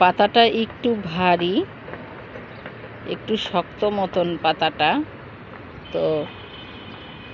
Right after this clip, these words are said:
খসখসে, একটু খসখসে পাতা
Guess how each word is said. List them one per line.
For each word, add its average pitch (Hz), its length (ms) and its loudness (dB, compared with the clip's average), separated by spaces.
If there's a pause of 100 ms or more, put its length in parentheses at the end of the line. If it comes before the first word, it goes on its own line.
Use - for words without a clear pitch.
(720)
খসখসে, 202 760 2 (320)
একটু - 260 -4 (140)
খসখসে - 600 -2 (120)
পাতা 147 340 2